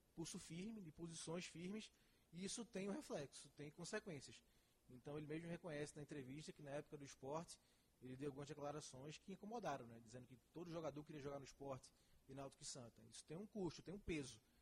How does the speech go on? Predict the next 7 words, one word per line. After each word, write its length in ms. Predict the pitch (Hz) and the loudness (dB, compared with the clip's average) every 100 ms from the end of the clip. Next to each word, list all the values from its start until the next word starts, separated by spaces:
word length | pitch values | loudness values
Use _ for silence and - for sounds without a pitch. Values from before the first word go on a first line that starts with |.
| - - | -20 -14
Então, 180 | 123 | -10
isso 180 | 131 - | -8 -6
vai 300 | 135 131 151 | -2 0 0
realmente, 520 | 180 190 151 151 196 180 - | 0 0 -2 -4 -6 -12 -4
pesa 360 | 143 139 160 208 | 0 2 2 -2
num 100 | 196 | -4
dirigente 560 | 160 151 139 139 131 - | -6 -8 -8 -8 -10 -14